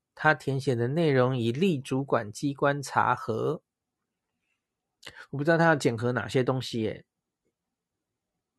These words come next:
现在已经没有疫苗需要检核了，对吧？哦，但是比方说，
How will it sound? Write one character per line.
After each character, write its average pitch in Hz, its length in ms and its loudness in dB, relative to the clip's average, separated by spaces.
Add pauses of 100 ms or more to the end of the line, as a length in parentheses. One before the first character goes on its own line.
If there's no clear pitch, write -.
(220)
现 160 140 2
在 131 40 -2
已 120 40 -2
经 151 120 0
没 156 120 2
有 135 120 0
疫 151 140 2
苗 127 200 2
需 147 180 0
要 139 120 6
检 107 240 -2
核 110 220 0
了， 110 100 2
对 135 140 4
吧？ 117 280 0
哦， 120 200 -12 (2250)
但 139 120 -2
是 135 320 0
比 120 180 -4
方 135 200 0
说， 135 520 2